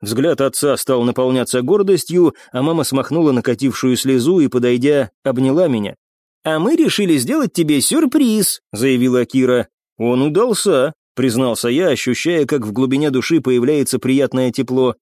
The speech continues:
Мама отстранилась, и я пожал руку подошедшему Роману Павловичу, который поотечески похлопал меня по плечу. "Привет, сынок". Справившись с комом в горле, мужчина продолжил. "Подумать только,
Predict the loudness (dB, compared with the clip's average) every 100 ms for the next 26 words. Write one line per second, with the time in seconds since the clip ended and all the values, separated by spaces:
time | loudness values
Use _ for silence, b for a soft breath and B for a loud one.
0 | _ _ _ -2 0 0 -2 -2 -4 -2
1 | -2 -2 -2 -4 B B 0 0 0 0
2 | 0 2 0 0 0 0 0 -2 0 0
3 | 0 0 0 0 0 0 0 0 0 0
4 | 0 -2 -2 0 0 2 0 2 0 -2
5 | -2 -2 -2 -2 -2 0 0 2 0 -2
6 | -2 -2 0 -2 -2 _ _ _ -2 0
7 | 2 0 0 0 0 -2 -6 _ _ _
8 | _ -8 -2 0 0 -2 -2 -2 -4 -2
9 | 0 0 -2 0 2 2 2 2 0 -2
10 | -2 0 0 2 0 2 0 -2 b b
11 | b b -4 0 0 0 -2 -2 0 0
12 | 0 -2 -2